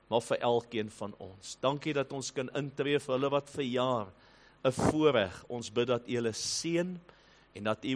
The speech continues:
ook hierdie jaar vir hulle baie mooi en voorspoedig sal maak, maar bo alles dat U U goddelike doel in hulle lewens sal bereik. En nou gaan ons lees uit die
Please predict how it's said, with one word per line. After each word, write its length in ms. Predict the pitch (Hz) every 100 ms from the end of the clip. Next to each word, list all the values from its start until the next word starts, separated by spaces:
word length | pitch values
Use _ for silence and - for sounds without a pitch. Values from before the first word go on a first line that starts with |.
| 131
ook 140 | 127
hierdie 260 | 120 123 113
jaar 320 | 104 113 120
vir 180 | - 113
hulle 200 | 107 104
baie 420 | 104 107 131 131
mooi 380 | 117 120 123 117
en 120 | 113
voorspoedig 760 | - 110 - - 160 147 131
sal 200 | - 117
maak, 240 | 104 98 95 - - - -
maar 140 | 127 123
bo 160 | 135 156
alles 420 | 156 151 123 -
dat 220 | 113 - -
U 120 | 135 135
U 100 | 123
goddelike 680 | 117 - 151 151 151 147 139 101
doel 280 | 110 95 90 - _ _ - _
in 140 | 113 110
hulle 180 | 107
lewens 480 | 104 107 107 107 107
sal 180 | - 104
bereik. 360 | 98 98 98 107
En 140 | 104
nou 80 | 139
gaan 180 | 147 151
ons 220 | 147 127
lees 360 | 117 120 139 135
uit 120 | 113
die 140 | 110